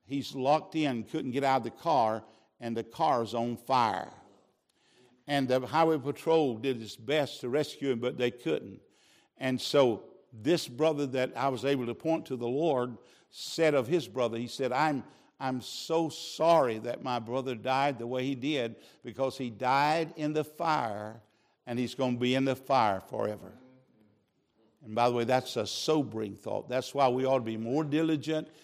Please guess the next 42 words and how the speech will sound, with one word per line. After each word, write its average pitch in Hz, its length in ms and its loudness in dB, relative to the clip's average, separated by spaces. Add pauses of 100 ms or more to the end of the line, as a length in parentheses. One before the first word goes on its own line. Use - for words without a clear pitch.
(180)
in 110 120 -10
the 104 80 -6
matter 127 520 2
of 107 240 -2
giving 123 240 -4
the 151 100 0
gospel 139 500 0
to 147 140 -4
others, 113 460 -4 (320)
that 127 160 0
they 127 140 0
might 123 320 2
come 131 180 -2
to 123 80 -2
know 127 160 0
Christ 123 540 0
as 123 160 0
their 117 120 0
personal 113 360 -4
Savior. 107 180 -6 (240)
No 143 240 2
purgatory. 151 920 4 (300)
The 123 140 0
last 139 560 4
state 156 480 0
is 127 160 -4
the 131 120 -4
final 143 420 0
state, 117 520 -4 (220)
the 123 100 -6
great 127 460 0
gulf 156 300 4
between 139 400 -2
the 113 140 -4
saved 151 540 0
and 160 140 -6
the 160 100 -4
lost 127 460 2 (260)
after 127 380 -4
de-, 123 300 -6 (120)
after 127 520 0
death. 107 640 0